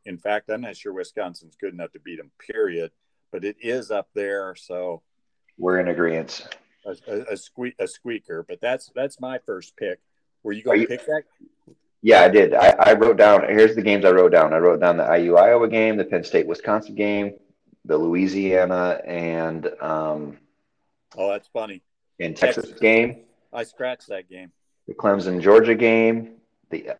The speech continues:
Speaker 2: L S U game,
Speaker 1: Wow.
Speaker 2: and the Notre Dame game.
Speaker 1: I was, I was only, I was thinking we were only picking three, but we can talk about the other three.
Speaker 2: Okay.
Speaker 1: Um,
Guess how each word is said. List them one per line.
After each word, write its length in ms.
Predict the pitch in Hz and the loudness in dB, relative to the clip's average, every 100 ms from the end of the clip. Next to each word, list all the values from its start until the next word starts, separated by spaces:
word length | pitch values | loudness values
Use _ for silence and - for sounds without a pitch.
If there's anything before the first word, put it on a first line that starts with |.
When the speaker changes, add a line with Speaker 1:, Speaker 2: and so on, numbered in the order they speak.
| _ | _
Speaker 2:
L 180 | 90 95 | 2 4
S 180 | 90 - | 2 0
U 160 | 104 110 | -6 -4
game, 580 | 113 113 113 113 113 110 _ _ _ _ | -2 -2 0 -2 -4 -12 _ _ _ _
Speaker 1:
Wow. 400 | 90 113 123 - _ _ _ 95 | -12 -10 -10 -14 _ _ _ -6
Speaker 2:
and 440 | 95 92 90 90 85 | -4 -2 -2 -4 -8
the 120 | 87 | -6
Notre 260 | 87 90 | -2 0
Dame 240 | 85 80 73 | 0 -2 -6
game. 260 | 69 65 - _ _ _ _ | -12 -14 -18 _ _ _ _
Speaker 1:
I 100 | 95 | -10
was, 140 | 107 107 | -8 -10
I 80 | 101 | -12
was 160 | 110 110 | -12 -14
only, 300 | 110 104 98 _ | -20 -20 -20 _
I 120 | 90 | -18
was 200 | 92 92 - | -18 -18 -20
thinking 260 | 110 104 | -20 -18
we 80 | 98 | -16
were 100 | 98 | -14
only 180 | 98 92 | -14 -16
picking 380 | - 107 95 85 | -16 -18 -16 -20
three, 360 | _ 107 107 90 | _ -8 -6 -8
but 140 | 95 | -8
we 120 | 101 | -6
can 100 | 101 | -6
talk 280 | 92 107 104 | -6 -4 -4
about 220 | 92 90 - | -4 -8 -8
the 160 | 85 | -12
other 300 | 92 98 82 _ | -10 -8 -10 _
three. 360 | 87 80 73 - _ _ _ _ - | -20 -20 -20 -20 _ _ _ _ -6
Speaker 2:
Okay. 160 | 85 - | -4 -2
Speaker 1:
Um, 240 | 98 92 | -2 -4